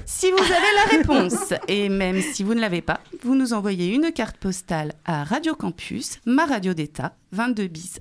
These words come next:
Speaker 1: impasse Bonabo, soixante-trois mille, Clermont-Ferrand. Et maintenant, euh, on va donner le résultat du jeu concours,
Speaker 2: C'est ça.
Speaker 1: euh, du
Speaker 2: Alors,
Speaker 1: mois dernier.
Speaker 2: le mois dernier, il y avait, euh, il y avait déjà un jeu.
Speaker 1: Oui.
Speaker 2: Euh, alors, je, je vais peut-être vous demander un peu d'aide pour me rappeler le, le, l'énigme. Donc,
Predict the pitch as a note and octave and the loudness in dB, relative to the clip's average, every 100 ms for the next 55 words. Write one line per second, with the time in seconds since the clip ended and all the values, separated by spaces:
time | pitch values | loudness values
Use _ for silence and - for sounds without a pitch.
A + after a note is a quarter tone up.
0 | - A3 - D3 - E3 D#4 A#3+ D3+ D3+ | -4 -2 -2 -4 -8 -4 0 0 -2 -6
1 | - - - C4 A#3+ F3+ - D#3 A3 G4 | -12 -14 -6 -4 -4 -4 -6 -6 -6 -8
2 | G#4 _ - G#4 F#4 D4 F3+ C3 - _ | -12 _ -6 -2 -2 -4 -8 -10 -18 _
3 | _ - - - - - F#3+ E3+ D3 D3+ | _ -20 -20 -20 -20 -6 -4 -2 -6 -8
4 | E3+ A#3 F4+ F3+ C#3+ C3 - D3+ D3+ C3+ | -6 -4 -2 -2 -4 -8 -10 -8 -8 -6
5 | D#3+ E3 F#4 A3 E3 D3 - - C#4 F3 | -6 -4 -2 -2 -2 -6 -6 -4 -2 -2
6 | D#3 C#3 - G4 - F#3 F3 E3+ - G3 | -4 -6 -4 -4 0 2 2 0 -2 2
7 | G#3 F#3+ C#4 A#4+ C5 - - - D#3 E3+ | 4 6 4 2 -2 -6 -18 0 4 6
8 | D3 C#3 C#3 C#3+ C#3 A#2+ A#2 A2+ A2+ G#2 | 4 4 4 4 2 2 0 0 0 -2
9 | G2 G2 G#2+ F#2+ A2 C3+ C3 G2+ G#2+ B2+ | -2 -2 -4 -4 0 2 2 -2 -2 -2
10 | G3 G3 - G3 D#3 - - B2 A2 G#2 | -2 -4 -10 -8 -8 -14 -2 0 2 0
11 | G#2+ A2+ - - B2+ C#3 C#3 A#2+ A2 G2 | -4 -6 -10 -10 -12 -14 -14 -12 -12 -10
12 | A2+ C#3 C3 B2+ D#3+ A#2 B2+ A#2+ A#2+ A#2+ | -6 -2 0 0 0 2 4 4 4 2
13 | - D3+ C3+ B2+ C#3 C#3 C#3+ D#3 F3+ D3 | 2 -2 0 0 2 2 2 0 0 0
14 | F3 F#3 G3+ B2+ B2 E3+ F3 D#3+ D#3 B2+ | 0 0 0 -2 0 -2 0 2 2 2
15 | B2 A#2+ G#2+ A2 B2+ C#3 D3+ E3+ G#3 A3 | 2 2 2 -2 -2 2 4 4 6 4
16 | G#3+ C3+ C#3 | 4 2 2